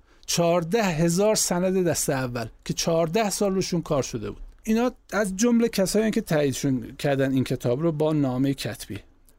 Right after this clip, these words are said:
پروفسور مانفرد مایر هوفر، رئیس کرسی ایرانشناسی دانشگاه وین. پروفسور روبرت اشمیت براند، استاد زبانهای هندواروپایی دانشگاه هایدلبرگ آلمان.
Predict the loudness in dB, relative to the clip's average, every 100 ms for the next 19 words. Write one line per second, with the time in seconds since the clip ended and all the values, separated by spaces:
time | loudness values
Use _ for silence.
0 | -4 0 2 2 0 2 2 4 2 2
1 | 0 2 2 2 2 2 2 2 0 0
2 | 2 0 0 -10 -4 0 2 2 0 0
3 | 0 0 0 2 2 2 0 0 0 0
4 | 0 0 0 0 0 0 0 0 -4 -6
5 | _ _ _ _ _ _ _ _ _ _
6 | _ -2 0 2 0 2 2 2 2 2
7 | 2 0 -2 -2 0 0 -2 -2 -2 0
8 | 0 -4 -12 -20 -20 _ -4 -2 0 0
9 | 2 2 2 2 2 2 2 2 2 2
10 | 2 2 0 2 2 2 0 -2 -2 0
11 | 0 0 0 0 0 0 0 2 0 0
12 | -2 -2 -6